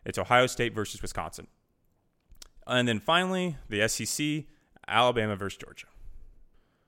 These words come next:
And since we're talking about the Power Five conferences still, um, as some of you may know, the Big Ten has expanded and they'll be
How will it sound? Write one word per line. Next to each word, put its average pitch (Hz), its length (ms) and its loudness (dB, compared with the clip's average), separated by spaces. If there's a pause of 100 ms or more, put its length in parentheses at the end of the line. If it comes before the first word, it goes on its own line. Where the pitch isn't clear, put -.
(520)
And 117 160 -2
since 147 180 -2
we're 143 60 -2
talking 190 360 4
about 117 240 2
the 90 80 -8
Power 104 320 4
Five 98 280 2
conferences 104 520 -4
still, 110 440 -2
um, 101 420 0 (840)
as 113 180 0
some - 260 -2
of 131 40 0
you 120 80 0
may 110 180 0
know, 104 320 2
the 104 100 -8
Big 98 220 -2
Ten 104 220 -4
has 95 240 -2
expanded 104 760 -2
and 98 280 -6
they'll 101 240 -4
be 101 320 -8